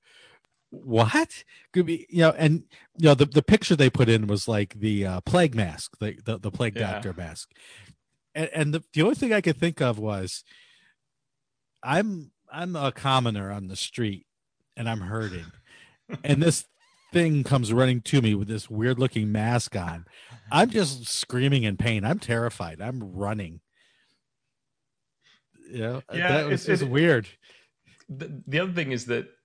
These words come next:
Speaker 2: we never feed off of the mask
Speaker 1: Right.
Speaker 2: again.
Speaker 1: Yeah.
Speaker 2: It's literally just this, you've got a mask. You don't have to wear it.
Speaker 1: Right.
Speaker 2: But you, you, you know,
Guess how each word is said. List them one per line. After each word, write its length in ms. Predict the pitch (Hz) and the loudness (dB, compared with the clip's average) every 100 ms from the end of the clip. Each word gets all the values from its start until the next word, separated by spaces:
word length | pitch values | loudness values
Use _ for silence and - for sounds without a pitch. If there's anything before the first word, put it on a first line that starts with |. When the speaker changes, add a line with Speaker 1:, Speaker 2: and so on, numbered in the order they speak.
| _ | _
Speaker 2:
we 180 | 123 123 | -6 -2
never 580 | 127 143 135 127 - - _ _ | -2 0 -2 -2 -8 -20 _ _
feed 380 | - - 127 123 | -20 -4 0 4
off 200 | 110 101 | 2 0
of 100 | 98 | -6
the 100 | 101 | -6
mask 540 | 98 92 95 98 - - _ _ - | -4 -6 -8 -12 -18 -20 _ _ 0
Speaker 1:
Right. 120 | 127 | 2
Speaker 2:
again. 380 | 113 92 98 95 _ _ _ | 2 0 -8 -14 _ _ _
Speaker 1:
Yeah. 220 | 190 127 - | 2 2 0
Speaker 2:
It's 220 | 131 - | -8 -6
literally 500 | 143 143 156 156 151 | -2 0 2 0 -2
just 260 | 131 131 - | -2 -4 -2
this, 320 | 127 117 - _ _ _ _ | -4 -4 -12 _ _ _ _
you've 200 | 143 139 | -14 -6
got 180 | 156 156 | 0 0
a 40 | |
mask. 540 | 143 120 113 131 - - - | 2 0 0 -4 -10 -18 -10
You 80 | 131 | -8
don't 120 | 151 | -6
have 300 | 120 175 202 | -4 -4 -4
to 60 | 123 | -4
wear 300 | 107 101 110 | -2 0 0
it. 100 | - _ _ _ 135 | -4 _ _ _ -6
Speaker 1:
Right. 220 | 113 95 117 | -4 -6 -4
Speaker 2:
But 320 | 113 110 117 - _ _ _ _ _ _ | 0 2 0 -10 _ _ _ _ _ _
you, 140 | 127 123 | -10 -10
you, 240 | 123 117 - _ _ - | -8 -10 -12 _ _ -14
you 120 | 113 | -8
know, 180 | 98 | -8